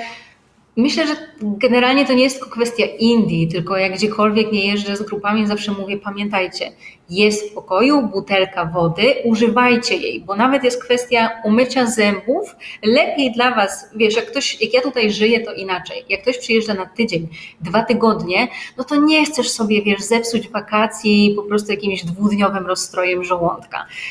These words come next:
Więc rzeczywiście tej wody nie, ale ja ci powiem więcej, to nie jest kwestia, że na przykład tutaj ludzie piją wodę z kranu. Tutaj wygląda to po prostu tak,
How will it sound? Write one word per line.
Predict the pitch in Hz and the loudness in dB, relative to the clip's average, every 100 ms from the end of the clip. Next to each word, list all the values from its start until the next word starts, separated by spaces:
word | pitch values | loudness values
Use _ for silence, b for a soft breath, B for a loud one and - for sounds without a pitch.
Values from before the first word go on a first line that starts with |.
| B | B
Więc | 180 247 294 - - | 0 2 2 0 -2
rzeczywiście | 233 233 247 262 285 - 285 277 | 0 2 2 2 0 2 0 2
tej | 247 233 | 2 2
wody | 220 233 233 226 | 2 2 4 2
nie, | 190 196 | 2 0
ale | 233 277 | 2 2
ja | 277 | 0
ci | 285 | -4
powiem | 285 302 302 | -4 -2 0
więcej, | 339 233 165 | 0 -2 -4
to | 165 247 | -4 -2
nie | 440 | -2
jest | - - | -2 -2
kwestia, | 208 208 190 180 | -4 -2 -4 -2
że | 185 180 180 180 B B | 0 0 0 -6 B B
na | 202 | -8
przykład | - 226 - | -2 -2 -2
tutaj | 233 214 190 | 0 2 2
ludzie | 190 180 180 | 2 0 -2
piją | - 190 185 175 | -4 0 0 0
wodę | 170 170 165 | -2 -2 -4
z | - | -2
kranu. | 165 147 120 - _ _ B B B | -2 0 -4 -12 _ _ B B B
Tutaj | 226 247 339 330 247 | -2 2 2 2 0
wygląda | 269 247 247 | 2 4 2
to | 277 | 0
po | 294 | -2
prostu | 294 285 294 | -2 -2 -4
tak, | - 170 165 | -4 -2 -2